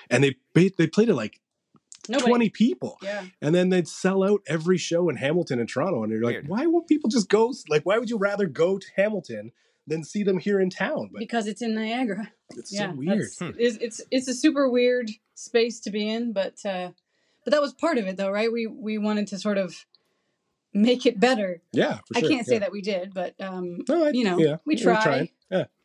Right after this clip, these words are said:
Speaker 2: We do our best.
Speaker 3: Well, I think that's
Speaker 1: Yeah.
Speaker 3: awesome. Yeah, that's actually kinda cool to, to think about too, just that you saw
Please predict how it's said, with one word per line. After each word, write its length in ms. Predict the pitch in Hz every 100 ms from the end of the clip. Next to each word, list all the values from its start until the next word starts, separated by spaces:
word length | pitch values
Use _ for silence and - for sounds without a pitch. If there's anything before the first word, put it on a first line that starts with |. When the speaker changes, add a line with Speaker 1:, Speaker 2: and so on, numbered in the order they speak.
| _ -
Speaker 2:
We 80 | -
do 140 | 254
our 120 | 254
best. 280 | - 277 -
Speaker 3:
Well, 80 | 127
I 20 |
think 160 | 139 220
that's 200 | 117 123
Speaker 1:
Yeah. 60 | 151
Speaker 3:
awesome. 200 | 143 127
Yeah, 120 | 151
that's 200 | 139 175
actually 220 | 147 117
kinda 200 | 131 113
cool 300 | - 120 113
to, 240 | - 107 98
to 120 | 107
think 160 | 113 101
about 200 | 98 -
too, 220 | 139 127
just 220 | 101 -
that 80 | 98
you 80 | 104
saw 480 | - 101 98 95